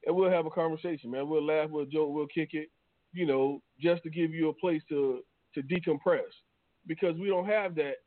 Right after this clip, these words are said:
as men the way the older generation does." You know, they would go sit under a tree, they would go and kick it, maybe at the bar or whatever. But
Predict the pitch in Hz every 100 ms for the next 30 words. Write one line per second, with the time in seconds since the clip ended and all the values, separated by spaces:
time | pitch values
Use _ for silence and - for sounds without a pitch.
0 | - 170 175 180 233 165 - _ _ _
1 | _ 160 170 175 165 151 _ _ - -
2 | 202 226 226 165 139 160 147 143 139 -
3 | 135 131 _ _ _ 170 240 180 - 165
4 | 151 147 180 165 165 - 170 165 156 147
5 | 175 170 185 - _ _ _ 202 190 180
6 | 180 170 156 _ _ - 185 196 202 -
7 | _ _ _ _ _ _ _ _ _ _
8 | 160 147 170 180 175 151 143 165 170 180
9 | 175 151 165 175 180 185 196 - _ _
10 | _ _ _ _ _ _ _ 131 160 151